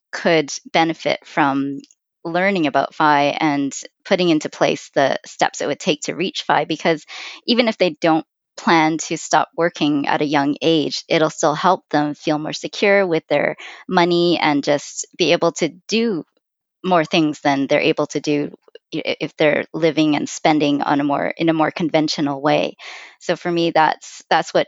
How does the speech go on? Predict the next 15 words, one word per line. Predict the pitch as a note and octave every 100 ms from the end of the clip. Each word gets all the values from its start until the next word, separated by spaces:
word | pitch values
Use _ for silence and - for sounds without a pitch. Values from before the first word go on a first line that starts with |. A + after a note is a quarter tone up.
| -
drives | - D#3 C#3+ D3+ -
a | D#3
lot | D3 C#3+
of | D3+
what | C#3+ -
I | C#3+
do. | D3 F#3 G3+
But | G3
also, | F3+ F3 - F3+
as | E3 E3+
far | F3
as | D#3+
my | D#3 D3+
own | E3+ E3+
personal | D3+ - D#3+ - F#3+ F#3+ G3+